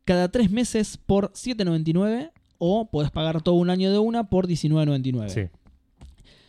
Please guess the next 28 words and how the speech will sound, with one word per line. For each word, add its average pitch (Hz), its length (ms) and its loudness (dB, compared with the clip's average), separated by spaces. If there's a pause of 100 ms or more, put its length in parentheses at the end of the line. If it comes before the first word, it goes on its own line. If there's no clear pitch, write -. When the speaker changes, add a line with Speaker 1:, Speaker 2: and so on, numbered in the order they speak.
(120)
Speaker 1:
Adem- - 120 0
Speaker 2:
Recordemos 131 340 4
aparte 139 260 0
que 127 80 -4
esto 127 300 0
era 107 800 -2 (1300)
también 104 400 -2
por... 117 400 0
Eh, 90 640 -8 (680)
te - 80 -20
servía 107 320 -4
hasta 98 200 -6
como 92 220 -10
ocho 107 200 -6
consolas, 98 540 -6
una 98 100 -10
cosa 92 140 -12
así. 90 200 -12 (200)
Speaker 1:
Ah, 185 300 0
no 180 80 0
me, 175 100 -4
no 160 140 2
me 160 80 2
acordaba 143 300 0
de - 60 -6
eso. - 180 -14
Speaker 2:
Como 98 240 -6
que 95 100 2